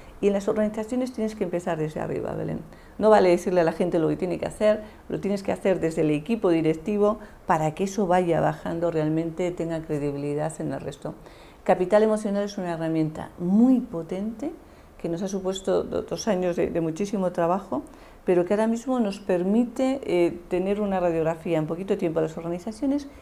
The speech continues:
y poder actuar, ¿m? Eh, tú fíjate,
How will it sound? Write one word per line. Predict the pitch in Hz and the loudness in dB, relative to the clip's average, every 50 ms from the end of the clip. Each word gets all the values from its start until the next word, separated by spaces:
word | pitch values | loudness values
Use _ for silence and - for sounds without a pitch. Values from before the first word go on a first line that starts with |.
| - - - - | -20 -20 -10 -8
y | 190 | -8
poder | 160 156 165 160 160 160 160 156 | -6 -2 0 2 2 4 2 2
actuar, | 156 160 - - - - - - - - - - | 0 -2 -10 -10 -8 -8 -8 -8 -12 -14 -10 -6
¿m? | - 233 302 320 - - - - - - - - - | -4 -4 -4 -6 -8 -18 -20 -20 -20 -20 -20 -12 -4
Eh, | 180 160 160 156 156 156 - - - - - - - - | -2 2 4 4 6 4 4 2 -2 -12 -18 -20 -20 -8
tú | - 202 | -6 -4
fíjate, | 202 202 202 208 196 196 - 214 208 220 220 | -4 0 2 0 0 2 0 0 0 0 -2